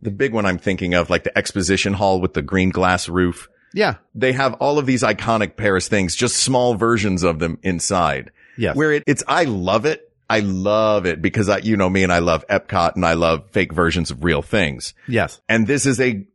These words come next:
Speaker 1: a great version of that, but it is not remotely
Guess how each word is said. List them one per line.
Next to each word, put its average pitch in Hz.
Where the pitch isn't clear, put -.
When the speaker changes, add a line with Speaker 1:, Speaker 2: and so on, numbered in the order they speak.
Speaker 1:
a 113
great 113
version 127
of 107
that, 95
but 120
it 127
is 110
not 117
remotely 104